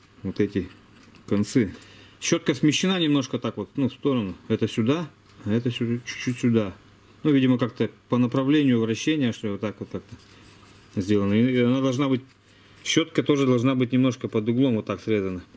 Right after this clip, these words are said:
И вот я ее напильником просто подправил. Тут и тут немножко вот здесь. Она потом обточится, на место встанет и нормально будет. Че, сейчас щетки заряжу. Короче, сейчас вот эту на пружинку сюда. Вот так вот ее раз.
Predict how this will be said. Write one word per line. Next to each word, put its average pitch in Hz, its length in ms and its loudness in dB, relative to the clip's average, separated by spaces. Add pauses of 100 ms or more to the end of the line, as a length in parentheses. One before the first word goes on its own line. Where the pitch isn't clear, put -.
(120)
И 104 80 -2
вот 104 140 0
я 107 80 2
ее 104 100 2
напильником 110 460 2
просто 101 220 -4
подправил. 107 520 -4 (260)
Тут 117 200 0
и 107 40 2
тут 104 260 -4
немножко 101 380 0
вот 92 80 -2
здесь. 92 240 -2 (920)
Она 113 180 2
потом 120 240 0
обточится, 147 500 0
на 135 80 4
место 135 300 0
встанет 147 400 -2
и - 20 -4
нормально 110 400 2
будет. 95 220 -4 (1080)
Че, - 120 -2
сейчас 107 180 -2
щетки 190 360 0
заряжу. 127 440 2 (640)
Короче, 110 220 -2
сейчас 127 140 0
вот 123 100 2
эту 127 180 2
на 123 160 0
пружинку 131 440 0
сюда. 113 320 -2 (960)
Вот 98 200 -6
так 98 180 -6
вот 98 140 -6
ее 101 160 -2
раз. 123 240 -4